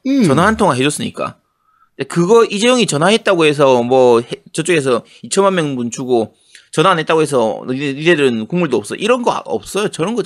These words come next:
Speaker 2: 그런 거 아닙니다.
Speaker 1: 그러니까
Speaker 2: 그냥, 하, 좀, 좀 답답합니다.
Speaker 1: 그러니까
Speaker 2: 여기까지.
Speaker 1: 이런 기사를 쓰고 안 쪽팔리냐는 거지, 나는.
Speaker 2: 음.
Speaker 1: 안 쪽팔린가?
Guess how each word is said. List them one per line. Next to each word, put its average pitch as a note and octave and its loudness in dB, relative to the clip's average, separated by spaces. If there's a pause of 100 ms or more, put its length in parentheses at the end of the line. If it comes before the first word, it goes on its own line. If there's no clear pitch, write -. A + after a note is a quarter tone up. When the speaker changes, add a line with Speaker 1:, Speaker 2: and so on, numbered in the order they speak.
Speaker 2:
그런 G#3+ 0
거 A3+ -4
아닙니다. B2+ -6 (420)
Speaker 1:
그러니까 C4 -2
Speaker 2:
그냥, G3 0 (1200)
하, - -14 (220)
좀, D3 -20 (380)
좀 - -20
답답합니다. F3 -12
Speaker 1:
그러니까 B3+ 2
Speaker 2:
여기까지. D3+ 4
Speaker 1:
이런 F4 6
기사를 C#4 2
쓰고 D#4+ 0
안 D3+ 0
쪽팔리냐는 E4+ 4
거지, A2 -4
나는. F#2 -4
Speaker 2:
음. F#2 -12 (1500)
Speaker 1:
안 F#3 2
쪽팔린가? D4 2